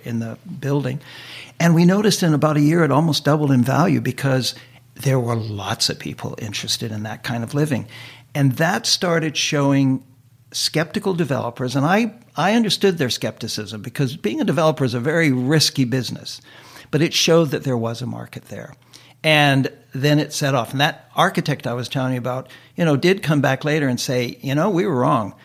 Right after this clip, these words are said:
Now we put townhouses in the base of all of our buildings," because the other piece was that they were being required to build a lot of architecture, but none of it was really saleable, right? It was all back, back of house amenities.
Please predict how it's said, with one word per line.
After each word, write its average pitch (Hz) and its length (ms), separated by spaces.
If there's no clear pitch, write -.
Now 175 320
we 151 200
put 151 220
townhouses 123 640
in 120 80
the 117 60
base 131 280
of 120 80
all 131 180
of 123 100
our 120 100
buildings," 131 400
because 147 420
the 139 140
other 247 240
piece - 500
was 135 420
that 127 200
they 143 140
were 143 160
being 143 320
required 123 500
to 127 80
build 127 260
a 127 60
lot 139 440
of 131 100
architecture, - 840
but - 180
none 143 280
of 127 80
it - 80
was 123 180
really 123 200
saleable, - 640
right? 127 200
It 147 140
was 139 160
all 135 240
back, 135 420
back 135 280
of 123 60
house 123 300
amenities. 147 720